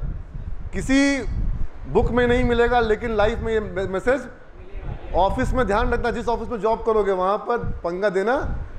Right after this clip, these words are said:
नहीं, नहीं तो पंगा मिलेगा भी। और एक concept ध्यान दो यहाँ पर, जब हनुमा-, जब वहाँ पर राम सेतु का निर्माण किया गया, तो पत्थर पर राम नाम लिखा गया, पत्थर डूबा?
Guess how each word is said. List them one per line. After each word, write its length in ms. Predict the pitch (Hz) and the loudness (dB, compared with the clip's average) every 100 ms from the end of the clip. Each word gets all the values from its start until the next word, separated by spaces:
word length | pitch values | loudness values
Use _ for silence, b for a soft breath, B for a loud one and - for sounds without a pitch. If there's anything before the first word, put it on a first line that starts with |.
| - - | -8 -4
नहीं, 480 | - 156 143 139 151 | -2 -2 -2 -2 0
नहीं 140 | 175 | 2
तो 80 | 175 | 2
पंगा 400 | 190 175 226 330 - - - - - - - | 2 2 2 2 -6 -18 -16 -16 -14 -14 -6
मिलेगा 380 | 147 185 165 139 | 0 2 4 2
भी। 160 | 113 95 - - - - | 0 -8 -10 -10 -10 0
और 200 | 175 254 | 2 4
एक 100 | 262 | 2
concept 300 | 214 185 202 | 0 0 -2
ध्यान 220 | 151 156 | -2 -2
दो 80 | 143 | -2
यहाँ 160 | 135 127 | -2 -4
पर, 240 | 127 110 - B B B 120 | -6 -8 -12 B B B 0
जब 240 | 151 226 | 4 4
हनुमा-, 480 | 175 180 180 202 147 | 4 2 0 -2 0
जब 240 | 180 208 | 2 2
वहाँ 240 | 190 190 214 | 2 0 0
पर 420 | 226 214 190 B B B - - 135 | 2 0 -2 B B B -20 -16 -2
राम 240 | 147 202 269 | 2 2 0
सेतु 320 | - 214 269 | 0 -2 0
का 120 | 247 | -2
निर्माण 400 | 233 196 208 285 | 0 0 0 -2
किया 220 | 240 214 | 0 0
गया, 240 | 156 156 120 - - - - - - - - - - | 0 -2 -4 -8 -20 -20 -20 -20 -16 -14 -16 -16 -2
तो 60 | 185 | 0
पत्थर 540 | - 175 165 - 277 | 2 0 0 0 0
पर 240 | 269 262 220 | 2 2 2
राम 440 | 165 196 262 247 | 2 2 0 -2
नाम 240 | 226 247 | -2 -2
लिखा 280 | 240 185 226 | -4 -2 0
गया, 200 | 220 240 | 0 -2
पत्थर 400 | 247 294 - 226 | -2 -4 -2 -4
डूबा? 440 | 180 185 254 285 | -2 2 2 2